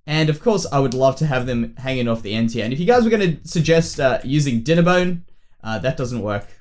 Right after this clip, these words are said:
I tried it in Creative World. It doesn't work. <laughs> I thought it was worth a try, though.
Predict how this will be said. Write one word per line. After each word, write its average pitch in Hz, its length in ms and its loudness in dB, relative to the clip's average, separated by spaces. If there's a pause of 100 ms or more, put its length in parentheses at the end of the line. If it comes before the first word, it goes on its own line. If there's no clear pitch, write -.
(120)
I 131 100 -4
tried 139 260 0
it 131 80 -2
in 123 80 -4
Creative 113 300 -4
World. 110 240 -8
It 120 140 -8
doesn't 123 240 -4
work. 101 280 -6 (160)
<laughs> - 160 -8
I - 800 -4
thought 175 180 2
it 151 40 4
was 143 120 0
worth 143 220 0
a 120 40 -12
try, 107 280 -2
though. 90 240 -10